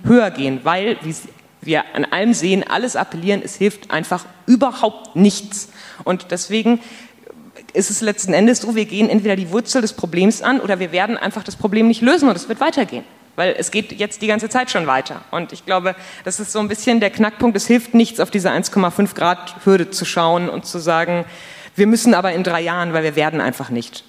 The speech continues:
Also es ist, äh, irgendwie scheiße, aber wir werden nicht in den nächsten drei Jahren, d-, d-, d-,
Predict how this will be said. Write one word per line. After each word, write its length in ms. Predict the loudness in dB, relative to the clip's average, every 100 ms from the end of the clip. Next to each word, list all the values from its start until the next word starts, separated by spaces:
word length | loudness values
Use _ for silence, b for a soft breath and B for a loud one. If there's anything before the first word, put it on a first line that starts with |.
| -4
Also 320 | -2 -2 -4
es 180 | -6 -6
ist, 320 | -6 -8 -6
äh, 220 | -2 -2 -2
irgendwie 260 | -4 -4
scheiße, 500 | 0 0 0 0 0
aber 400 | 0 0 0 0
wir 100 | 0
werden 320 | 0 0 -2 -6 -2
nicht 360 | -2 -2 -8
in 80 | -4
den 120 | 0
nächsten 280 | 0 -2 -6
drei 180 | -2 -2
Jahren, 340 | -2 -4 -6 -12 -20 -18
d-, 60 | -18
d-, 280 | -14 -16
d-, 340 | -14 -14 -14